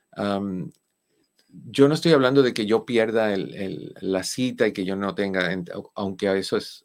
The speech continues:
algo importante. Yo estoy hablando de que hay personas, muchas, que necesitan hacer citas y quieren verme o ver a quien sea y no pueden porque están llenos y esas personas que tomaron esos espacios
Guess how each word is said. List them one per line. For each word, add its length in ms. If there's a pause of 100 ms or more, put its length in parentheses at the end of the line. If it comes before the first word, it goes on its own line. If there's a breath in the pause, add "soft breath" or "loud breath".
(120)
algo 260
importante. 600 (420 loud breath)
Yo 60
estoy 180
hablando 280
de 120
que 80
hay 80
personas, 600
muchas, 480
que 140
necesitan 580
hacer 320
citas 560 (320)
y 200
quieren 580 (140)
verme 680 (220)
o 160
ver 180
a 120
quien 220
sea 360 (500 loud breath)
y 120
no 240
pueden 560 (340)
porque 220
están 320
llenos 540
y 160
esas 240
personas 560 (460)
que 120
tomaron 560
esos 240
espacios 720